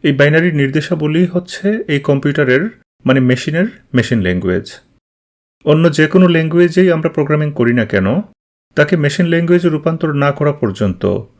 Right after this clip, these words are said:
কম্পিউটার তা বুঝতে অথবা সে অনুযায়ী কাজ করতে পারবে না। উল্লেখ্য যে মেশিন ল্যাঙ্গুয়েজ সরাসরি মেশিনের সাথে সম্পৃক্ত। দুই কোম্পানির তৈরি ভিন্ন দুটি মাইক্রোপ্রসেসরের মেশিন ল্যাঙ্গুয়েজ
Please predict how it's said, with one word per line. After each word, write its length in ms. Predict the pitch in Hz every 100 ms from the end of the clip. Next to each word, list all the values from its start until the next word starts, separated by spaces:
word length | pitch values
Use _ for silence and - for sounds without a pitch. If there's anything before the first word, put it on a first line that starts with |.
| _ _
কম্পিউটার 400 | - 120 143 151
তা 100 | 151
বুঝতে 540 | 135 120 120 - 170 240 - _ _ -
অথবা 260 | 147 175
সে 200 | - 170
অনুযায়ী 280 | 160 165 185
কাজ 220 | 156 131
করতে 260 | - 123 -
পারবে 280 | 98 117 95
না। 140 | - 101 _ _ _ _ _ _ _ _ _ _ _ -
উল্লেখ্য 460 | 139 170 180 - 135
যে 160 | 107 147 233 _ _ _ -
মেশিন 260 | 160 - 190
ল্যাঙ্গুয়েজ 380 | 180 180 190 196
সরাসরি 460 | - 160 - 185
মেশিনের 360 | 156 147 165 170
সাথে 260 | - 185
সম্পৃক্ত। 520 | 170 135 123 98 - - - - _ _ _ _ _ -
দুই 160 | 123 131
কোম্পানির 440 | 139 131 147 147 147
তৈরি 160 | 143
ভিন্ন 240 | 135 123 131
দুটি 180 | 135 151
মাইক্রোপ্রসেসরের 880 | 143 135 139 135 131 143 - 139 127 196 - - _ -
মেশিন 260 | 139 180
ল্যাঙ্গুয়েজ 340 | 175 175 202